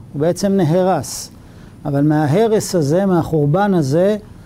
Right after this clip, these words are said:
מתחילה לעלות שיבולת. והנה, השיבולת הזאת, יש בה שלמות הרבה יותר גדולה מאשר מה שהיה בגרעין, שהיה אחד חלקי שלושים ממה שיש פה.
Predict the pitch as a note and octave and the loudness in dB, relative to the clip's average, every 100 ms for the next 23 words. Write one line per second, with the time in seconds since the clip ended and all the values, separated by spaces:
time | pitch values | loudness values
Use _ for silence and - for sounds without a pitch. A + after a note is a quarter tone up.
0 | - - - - D3+ F#3+ F3+ D#3+ D3+ E3 | -20 -18 -12 -4 0 2 2 2 2 0
1 | G3 - G#3 F#3 B3 A#3+ F#3+ - D#3 G#3 | 0 -2 -2 2 2 0 -4 -6 -2 0
2 | A3 D3+ - D3+ G3+ G#3 F3 C#3+ G#3+ F#3 | 0 0 -2 0 0 0 0 2 0 0
3 | F#3 E3 E3+ - E3 G3 F#3 D#3 D3+ G#3 | -2 -2 -4 -2 0 2 0 0 0 0
4 | F3+ F#3+ E3+ D#3 E3+ G#3 G3+ G3 - - | 0 0 0 2 2 2 0 -4 -10 -20
5 | - - D3+ - F3 F3 E3+ E3+ E3 F3+ | -20 -8 -6 -2 0 0 0 0 2 2
6 | F#3+ F3+ F3 E3 E3 D#3+ D#3 F#3+ B3 B3 | 2 0 2 2 0 0 0 0 2 0
7 | D#3+ - - - - C#3+ D3+ F3 E3+ E3+ | -2 -8 -20 -20 -14 -4 0 2 0 -4
8 | E3 - - - - - F#3+ F#3 F#3 D#3+ | -10 -18 -20 -20 -14 -4 -2 -2 -2 0
9 | G3 E3 F3+ - A#3 G#3+ E3 F3 E3+ F3+ | 0 0 -2 -2 0 2 2 0 0 -2
10 | - - A3 | -2 -2 -2